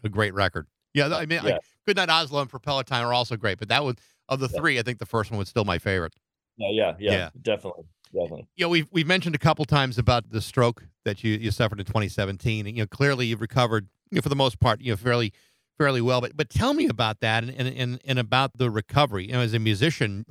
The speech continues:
Speaker 1: a stroke can be pretty dangerous thing. You know, it, it could take,
Speaker 2: Yeah.
Speaker 1: uh, quite a lot away from you. But tell me about that whole situation and, and what recovery was like for you.
Speaker 2: Well, um,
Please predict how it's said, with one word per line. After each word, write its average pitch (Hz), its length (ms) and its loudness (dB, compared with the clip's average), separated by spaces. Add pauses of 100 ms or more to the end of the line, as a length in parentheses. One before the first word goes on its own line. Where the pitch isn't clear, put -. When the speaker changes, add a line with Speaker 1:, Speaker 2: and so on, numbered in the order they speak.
(120)
Speaker 1:
a 113 100 -2
stroke 160 300 0
can 131 140 -2
be 117 280 -2 (180)
pretty 143 380 -10 (800)
dangerous 127 500 0
thing. 151 340 2
You 110 120 -16
know, 117 140 2
it, 113 120 -2
it 127 140 -10
could 117 160 -4
take, 120 260 0
Speaker 2:
Yeah. 117 220 4
Speaker 1:
uh, 123 80 -10
quite 131 240 2
a 123 60 0
lot 113 180 2
away 135 180 -2
from 143 140 -2
you. 107 80 2
But 120 160 -4 (320)
tell 202 140 4
me 269 120 0
about 139 380 2 (180)
that 131 260 2 (360)
whole 165 240 2
situation 127 720 0
and, 104 180 -2
and 107 240 -2
what 123 180 0
recovery 131 440 0
was 101 180 0
like 110 240 0
for 101 80 -6
you. 139 140 -10 (380)
Speaker 2:
Well, 170 340 4 (240)
um, 151 540 0